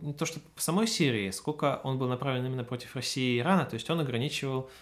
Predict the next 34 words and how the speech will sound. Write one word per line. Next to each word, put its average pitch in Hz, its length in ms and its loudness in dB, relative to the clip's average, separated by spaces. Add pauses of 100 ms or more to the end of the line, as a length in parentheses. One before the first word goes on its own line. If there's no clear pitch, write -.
(160)
э, - 120 -4
именно 127 260 0
взаимодействие 120 720 0
России 104 380 -4
и 104 40 -2
Ирана 156 320 0
с 120 500 0
Сирией. 98 540 -4 (400)
А 107 160 2
Цезарь, 214 720 4
да, 123 480 6
он 147 240 4
был 139 220 4
как 127 160 -4
бы, 131 80 0
ну, 151 80 0
формально, 123 680 2 (600)
э, 104 480 -6
там, 98 200 -6
за 110 140 -4
нарушение 107 600 -2
прав 107 240 -10
человека. 220 560 2 (1700)
Э, 113 400 -2
и 123 60 -4
там 170 140 6
накладывались 147 440 6
прям 127 320 0
очень 120 260 -2
жесткие - 380 -4
ограничения, 113 500 0
то 127 100 -4
есть 120 300 -4
там 123 380 -4